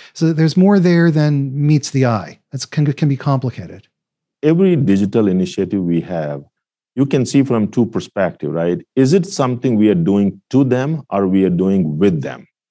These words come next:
Speaker 2: And in our case, right, we are doing with them. So almost every, like, that's where our, uh, prioritization framework comes into picture, is a passionate sponsor. So, so we, at the roo-, root and start point itself,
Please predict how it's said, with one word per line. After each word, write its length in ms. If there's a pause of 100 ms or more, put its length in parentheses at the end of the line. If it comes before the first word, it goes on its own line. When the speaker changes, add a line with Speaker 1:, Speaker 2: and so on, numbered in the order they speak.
(520)
Speaker 2:
And 100
in 160
our 320
case, 640 (400)
right, 320
we 180
are 60
doing 500
with 240
them. 280 (640)
So 400 (340)
almost 520
every, 320
like, 180
that's 260
where 220
our, 400
uh, 160
prioritization 1080
framework 560
comes 260
into 180
picture, 440
is 220
a 60
passionate 680
sponsor. 640 (520)
So, 460 (260)
so 120
we, 320
at 300
the 160
roo-, 460
root 380
and 240
start 580
point 340
itself, 760